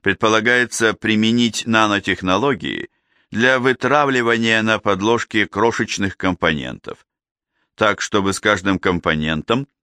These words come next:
изменялся показатель преломления. Транзисторы, в которых работает свет – имеют немало преимуществ перед электронными.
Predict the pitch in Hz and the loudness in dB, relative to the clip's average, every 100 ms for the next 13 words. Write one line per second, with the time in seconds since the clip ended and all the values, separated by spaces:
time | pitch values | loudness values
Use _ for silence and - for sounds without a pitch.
0 | _ _ - 98 95 90 92 101 117 117 | _ _ -4 -2 0 2 2 2 0 0
1 | 107 - 90 85 87 104 101 98 101 110 | -2 0 0 2 0 0 -2 -2 0 2
2 | 143 135 76 50 50 - _ _ _ _ | 0 0 -2 -4 -12 -16 _ _ _ _
3 | _ _ _ _ - 170 196 127 113 - | _ _ _ _ -4 0 0 0 0 0
4 | 120 120 113 107 117 104 101 101 90 101 | 2 2 0 -2 2 0 0 -2 0 -2
5 | 101 92 82 - 78 90 - _ _ _ | 0 0 -2 -6 -2 -2 -4 _ _ _
6 | _ - - 107 143 151 135 120 123 123 | _ -12 -2 2 2 0 -2 0 2 2
7 | 147 151 135 113 117 120 135 - 120 - | 2 0 -2 -2 0 0 0 -2 -4 -6
8 | - - - 104 110 107 107 107 104 - | -16 -18 -6 0 0 0 0 0 -2 -4
9 | 73 62 50 50 50 | -6 -6 -10 -12 -14